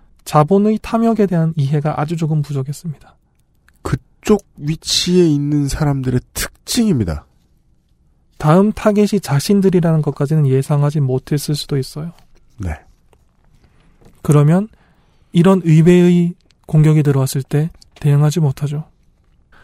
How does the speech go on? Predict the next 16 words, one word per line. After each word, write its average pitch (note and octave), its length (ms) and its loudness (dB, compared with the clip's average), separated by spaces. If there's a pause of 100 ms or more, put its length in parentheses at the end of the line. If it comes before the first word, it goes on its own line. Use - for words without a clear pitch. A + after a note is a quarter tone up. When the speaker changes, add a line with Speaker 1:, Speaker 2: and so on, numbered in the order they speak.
(280)
Speaker 1:
그러면 G#3+ 680 4
연봉 A#3 540 2
천칠십오만 G#3+ 960 2
엔 G#3+ 120 2
이하의 F#3 380 2
대부분의 G3 520 4
노동자들은 D3+ 920 0
고도 E3 300 2
프로페셔널 G3+ 580 0
제도가 D#3 320 -2
도입되는 D3 420 -2
순간에 C#3+ 420 -2
박수를 F#3 520 -4
치면서 F3 460 -2
그들을 D3+ 320 -2
조롱했을까요? D3 840 -2